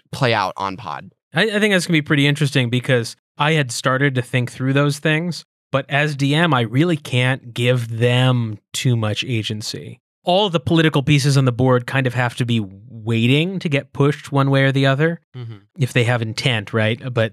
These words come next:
Speaker 2: you guys are the wild card that can pull the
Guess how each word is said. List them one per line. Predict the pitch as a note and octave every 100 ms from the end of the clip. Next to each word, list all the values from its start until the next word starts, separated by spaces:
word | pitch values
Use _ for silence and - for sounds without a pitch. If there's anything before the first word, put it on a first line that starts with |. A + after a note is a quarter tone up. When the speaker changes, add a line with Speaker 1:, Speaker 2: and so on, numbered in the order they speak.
| _
Speaker 2:
you | E3+ F3+
guys | D#3+ C3+ B2+
are | C3
the | B2
wild | A#2+ G#2+ A2+
card | G#2 F#2 A#2+ _
that | A#2+ A#2
can | A#2 G#2 - _
pull | - B2 A2+
the | A2+ A2+ -